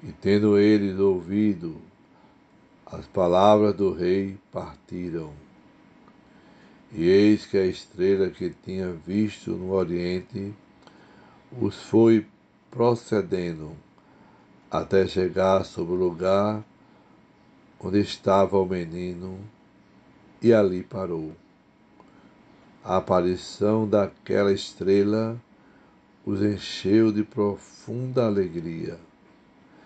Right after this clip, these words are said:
Entrando na casa, acharam o menino com Maria, sua mãe.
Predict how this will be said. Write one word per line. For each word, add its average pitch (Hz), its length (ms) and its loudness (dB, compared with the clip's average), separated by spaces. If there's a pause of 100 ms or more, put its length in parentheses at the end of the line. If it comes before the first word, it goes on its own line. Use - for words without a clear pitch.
(380)
Entrando 92 520 0
na 87 180 -2
casa, 95 760 0 (840)
acharam 95 580 2
o 92 40 0
menino 90 540 -6
com 95 120 -14
Maria, 92 680 -4 (400)
sua 107 420 -2
mãe. 80 320 -10